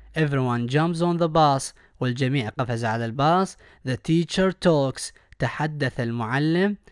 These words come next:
About the rules، عن القوانين. On the school trip، على الرحلة المدرسية، القوانين اللي يجب أن يتبعوها التلاميذ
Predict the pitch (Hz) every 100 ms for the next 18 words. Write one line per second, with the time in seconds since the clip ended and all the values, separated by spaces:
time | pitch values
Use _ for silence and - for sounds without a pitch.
0 | _ - 120 127 135 143 160 156 170 165
1 | 151 135 120 - _ 151 135 120 127 127
2 | 127 127 139 170 196 185 _ - 139 127
3 | 120 - 151 170 170 151 127 - _ _
4 | 135 131 127 147 175 160 143 131 135 117
5 | 117 - _ 135 123 131 127 131 151 139
6 | 120 120 131 127 117 117 120 - 117 123
7 | 139 127 - 117 117 123 151 190